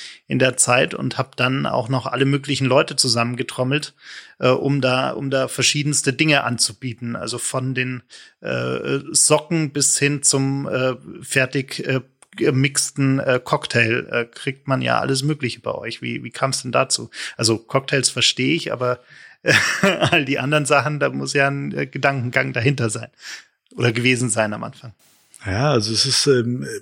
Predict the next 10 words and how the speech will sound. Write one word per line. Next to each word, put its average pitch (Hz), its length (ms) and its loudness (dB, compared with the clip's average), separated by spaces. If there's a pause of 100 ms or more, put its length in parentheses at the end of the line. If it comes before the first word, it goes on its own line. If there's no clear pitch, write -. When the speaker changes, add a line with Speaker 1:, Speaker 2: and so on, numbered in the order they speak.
(200)
Speaker 2:
das - 200 -4
ist 127 100 0
so - 80 4
ein 127 60 6
bisschen 143 720 2
schon 190 360 6
aus - 280 2
der 117 100 2
Not 104 680 2
auch - 560 -2